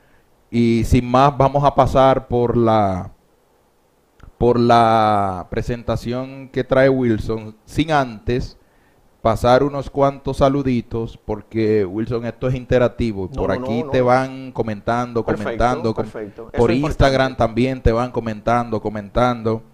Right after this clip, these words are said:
Speaker 1: Aquí tenemos a Orelvis Vargas que dice activo, Iri Torre dice activo,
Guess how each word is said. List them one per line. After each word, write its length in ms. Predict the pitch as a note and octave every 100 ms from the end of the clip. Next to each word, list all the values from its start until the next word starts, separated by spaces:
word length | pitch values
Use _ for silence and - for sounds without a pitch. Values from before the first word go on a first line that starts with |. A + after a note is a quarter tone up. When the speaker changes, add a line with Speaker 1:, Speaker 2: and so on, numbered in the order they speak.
| _ _ -
Speaker 1:
Aquí 340 | G#2+ G#2+ A#2+
tenemos 840 | - C3 B2+ C3 C3+ C3 C3 B2+ -
a 300 | B2 A#2 A2
Orelvis 580 | A#2 A#2 A#2+ A#2+ B2 -
Vargas 560 | B2 C3 B2+ A#2+ A#2 -
que 160 | G#2
dice 380 | G#2 A#2 B2+ A2+
activo, 640 | F#2+ - D3 D3 G#2+ G#2 - - _ _ _ _
Iri 260 | A#2 C3 B2
Torre 600 | _ C#3 C#3+ C3+ B2+ A#2
dice 480 | B2 A#2 B2+ A#2+ -
activo, 840 | G2+ - - D#3+ D3 C3 C#3+ F3+